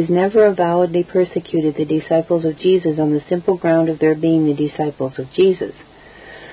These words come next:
He has first calumniously accused them of sedition, rebellion, or other flagi-, flagitious acts, which the magistrate is bound to punish, and then under this pretext has proceeded to wreak his vengeance upon them.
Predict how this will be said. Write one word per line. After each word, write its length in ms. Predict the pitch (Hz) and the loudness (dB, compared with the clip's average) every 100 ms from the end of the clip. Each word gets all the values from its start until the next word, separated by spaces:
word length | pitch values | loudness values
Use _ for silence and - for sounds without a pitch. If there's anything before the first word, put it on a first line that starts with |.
| - - | -20 -6
He 160 | 190 180 | 2 4
has 120 | 175 - | 4 2
first 260 | 196 214 - - - - | 4 4 2 -20 -14 -4
calumniously 840 | 175 185 208 185 160 - 160 156 | -2 0 0 0 -2 0 0 0
accused 460 | - 196 196 196 | 0 2 4 4
them 140 | 170 156 | 0 0
of 160 | 151 - | 0 -2
sedition, 600 | 165 185 196 165 139 135 160 | 0 2 0 -2 -4 -4 -2
rebellion, 600 | 160 175 185 165 139 131 | 2 2 2 2 -2 -2
or 220 | 151 160 | 0 2
other 340 | 180 190 165 - - - - | 2 2 0 -4 -20 -14 -2
flagi-, 440 | 170 165 160 160 - 156 - | 0 0 0 -4 -6 -14 -2
flagitious 720 | 180 165 156 175 - 147 143 - | 0 0 0 -2 0 0 0 -4
acts, 360 | 165 165 139 - - - - - - _ | -2 -2 -4 -12 -20 -20 -20 -20 -20 _
which 160 | 180 180 - | -2 -2 -2
the 80 | 165 | -2
magistrate 640 | 170 180 180 175 156 151 | 0 0 -2 0 -2 0
is 120 | 156 | -2
bound 320 | - 170 190 | -2 -2 0
to 60 | 185 | -2
punish, 580 | - 185 165 135 - - - - - | -4 -4 -4 -4 -8 -16 -20 -20 -10
and 180 | 165 160 | -4 0
then 200 | 170 175 | 0 0
under 300 | 175 180 185 | 0 0 0
this 200 | 175 196 - | 0 -2 -2
pretext 580 | 202 165 - 151 151 - - - | 0 0 0 -6 -6 -12 -12 -4
has 140 | 160 - | -4 -2
proceeded 580 | 160 156 - 170 170 170 | -4 -4 -2 -2 -2 -4
to 140 | 170 | -4
wreak 240 | 156 165 175 | -2 -2 -2
his 180 | 180 165 | -4 -2
vengeance 440 | 165 165 151 135 143 | -2 0 -2 -4 -8
upon 400 | - 165 156 147 | -4 -2 0 -2
them. 260 | 123 143 | -6 -14